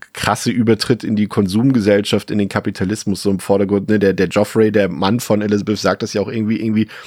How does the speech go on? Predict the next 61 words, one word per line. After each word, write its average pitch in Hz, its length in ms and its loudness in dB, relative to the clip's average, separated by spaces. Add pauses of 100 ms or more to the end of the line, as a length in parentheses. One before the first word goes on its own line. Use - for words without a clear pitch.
(140)
„You 107 100 2
have 104 100 2
the 113 80 0
same 117 280 2
life, 139 300 4
the - 80 -4
same 113 240 0
clothes, 117 400 2
the 110 80 -4
same 107 280 0
car“, 104 260 0
den 113 100 0
interessieren 110 480 2
die 101 100 0
Gefühle 95 380 0
gar 76 220 0
nicht. 76 120 -8
Ne? 117 80 -4
Für 107 120 -6
ihn 107 100 0
ist 120 140 -2
es 120 100 -4
dasselbe. 127 380 2 (240)
Er 92 80 -4
hat 95 100 -2
ja 117 80 4
immer 110 140 2
noch 104 100 0
denselben 101 400 2
Besitz 92 400 0
und 120 160 -4
so 120 140 -2
weiter, 123 300 2
aber 123 180 2 (180)
empfindet 127 380 -2
halt 82 100 0
nichts 82 220 -8
mehr, 85 140 -4
ist - 140 -6
doch 104 120 -2
egal. 120 320 2 (340)
Und 104 160 -2
Doktor 104 220 4
Kibner 120 320 2
sagt 101 180 2
auch 120 160 0
irgendwie, 113 320 0
„You'll 107 60 0
be 110 80 2
born 107 340 4
again 110 380 2
in 110 140 0
an 104 100 0
untroubled 104 500 0
world, 113 380 2
free 117 220 0
of 101 100 -4
anxiety, 113 720 0
fear 107 340 2
and 101 140 -6
hate.“ 92 300 0